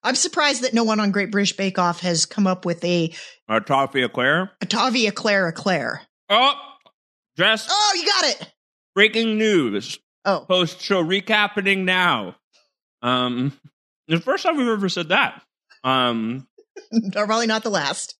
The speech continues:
Speaker 2: mm, I've got the dark chocolate center.
Speaker 1: Okay.
Speaker 2: It's ve-, it's very nice. It's not enough.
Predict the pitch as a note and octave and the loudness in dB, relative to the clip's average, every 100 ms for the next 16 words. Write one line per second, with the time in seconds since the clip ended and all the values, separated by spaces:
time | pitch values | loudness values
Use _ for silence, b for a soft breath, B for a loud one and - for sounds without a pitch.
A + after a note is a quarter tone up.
0 | _ _ C3+ C3+ C#3+ G3 F#3 E3+ E3+ E3 | _ _ 0 0 2 -2 -2 -2 0 0
1 | - E3 B2+ - D3 C#3 G#2+ - _ _ | 0 -2 -2 -4 2 2 0 -4 _ _
2 | _ _ G3 A#3 A3 A#3+ C#3+ F3 - _ | _ _ -6 -2 0 0 0 -2 -2 _
3 | _ - D3+ G3 A3 G#3+ F3+ B2+ - B2+ | _ -14 -2 0 2 2 2 0 -6 -6
4 | D3+ F3+ F#3 F3 D3 - | 0 2 2 0 -2 -4